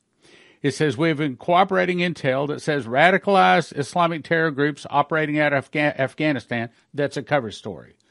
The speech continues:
That is a lie. What we Christians call, that is a lie. That is their patsy. So now we know who they're going to blame it on in just a minute. And I'm gonna show you that I had a dream, and the Lord told me that regardless of who they blame it on,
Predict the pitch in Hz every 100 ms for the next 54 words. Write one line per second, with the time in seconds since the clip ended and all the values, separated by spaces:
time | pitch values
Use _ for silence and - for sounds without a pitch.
0 | _ _ _ 127 147 143 143 143 143 117
1 | 127 147 156 110 80 - - _ _ _
2 | - 156 143 156 - 165 - - - -
3 | 139 131 127 151 165 151 165 160 127 147
4 | 139 90 - 98 127 151 156 120 143 -
5 | 165 147 - 98 - _ _ _ - _
6 | - 151 139 156 185 202 202 190 185 151
7 | 139 151 151 143 151 151 - 143 170 180
8 | 135 110 107 123 - - 110 135 - 151
9 | 147 123 113 127 123 120 160 151 110 120
10 | _ _ _ 127 113 123 160 143 165 165
11 | 156 135 127 135 131 135 123 113 110 120
12 | 160 165 131 165 151 143 151 151 - _
13 | - 127 131 117 120 143 165 202 185 -
14 | 160 131 160 143 131 139 170 170 107 101
15 | 92 101